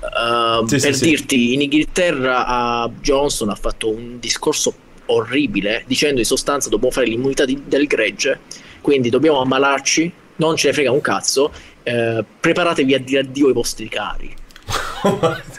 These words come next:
Speaker 1: Non sto scherzando, lo ha detto, quindi,
Speaker 2: Cioè,
Speaker 1: capito?
Speaker 2: cazzo.
Speaker 1: Eh, quindi, capito, noi siamo veramente nella parte fortunata del mondo al momento, perché da noi l'hanno presa con la serietà giusta da subito, e,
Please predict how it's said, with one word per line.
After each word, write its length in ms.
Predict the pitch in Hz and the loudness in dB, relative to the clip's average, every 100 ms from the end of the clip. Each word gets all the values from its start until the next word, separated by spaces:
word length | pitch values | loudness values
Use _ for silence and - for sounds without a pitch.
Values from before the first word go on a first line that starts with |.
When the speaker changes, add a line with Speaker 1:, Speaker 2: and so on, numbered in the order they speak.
| - - - | -12 -10 -2
Speaker 1:
Non 180 | 160 196 | 0 2
sto 160 | 196 240 | 2 0
scherzando, 680 | - 170 - 226 190 139 | 0 -2 0 0 0 0
lo 80 | 135 | 2
ha 60 | 165 | 2
detto, 360 | 165 196 - | 2 0 0
quindi, 300 | 143 254 170 | -2 0 0
Speaker 2:
Cioè, 140 | 135 185 | 2 4
Speaker 1:
capito? 260 | 160 123 - - - | 4 2 -2 -12 -6
Speaker 2:
cazzo. 540 | - 185 170 156 131 131 - - - - - | 0 0 0 0 -2 -6 -16 -16 -20 -20 -6
Speaker 1:
Eh, 440 | 156 156 143 117 104 95 - 175 - - 165 | -2 0 0 -2 -4 -8 -8 -8 -8 -14 -4
quindi, 300 | 233 247 175 | 0 4 4
capito, 340 | 170 208 170 | 4 4 4
noi 180 | 190 240 | 4 4
siamo 320 | 180 170 160 | 2 2 0
veramente 680 | 139 180 202 226 208 196 185 | 0 2 2 0 0 0 2
nella 200 | 165 160 | 2 0
parte 300 | 190 185 165 | -2 -2 0
fortunata 560 | 165 160 170 175 185 | 0 0 0 0 0
del 160 | 147 139 | 0 0
mondo 380 | 151 175 156 117 | 0 0 0 -4
al 60 | |
momento, 460 | 113 113 113 107 113 | -4 -8 -10 -10 -6
perché 280 | 156 - 156 | -4 0 0
da 100 | 165 | 2
noi 320 | 185 185 135 | 2 4 2
l'hanno 220 | 131 143 | 0 -2
presa 220 | 147 156 | -2 -2
con 80 | 123 | -2
la 60 | 123 | -2
serietà 360 | 131 135 151 | -4 -4 -6
giusta 440 | 139 160 135 - 113 | -2 -2 -2 -4 -4
da 100 | 120 | -2
subito, 560 | - 190 175 147 127 - - | 2 2 2 2 0 0 -10
e, 160 | - 139 | -8 -8